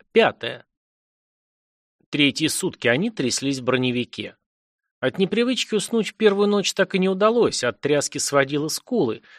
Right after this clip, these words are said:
но постепенно все приходило в норму. К тому же свободного времени у них было хоть отбавляй. Чтобы провести время с пользой и отвлечь себя от дурных мыслей, они нашли себе занятие.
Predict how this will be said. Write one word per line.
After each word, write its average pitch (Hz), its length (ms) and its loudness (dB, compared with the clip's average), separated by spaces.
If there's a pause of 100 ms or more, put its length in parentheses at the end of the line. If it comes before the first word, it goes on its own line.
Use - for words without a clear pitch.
(120)
но 262 200 0
постепенно 170 680 -2
все 131 260 -2
приходило 120 580 0
в 160 80 0
норму. 107 460 -2 (260)
К - 100 -14
тому 143 260 2
же 131 80 2
свободного 127 600 0
времени 240 340 0
у 220 60 0
них 196 180 -2
было 180 240 4
хоть - 240 -4
отбавляй. 131 600 0 (640)
Чтобы 139 320 2
провести 135 500 0
время 131 300 2
с - 80 -6
пользой 131 400 2
и - 20 6
отвлечь 135 380 0
себя 127 280 2
от 120 120 -2
дурных 131 360 0
мыслей, 220 360 -4
они 220 240 -2
нашли 185 300 0
себе 156 260 -4
занятие. 123 640 -2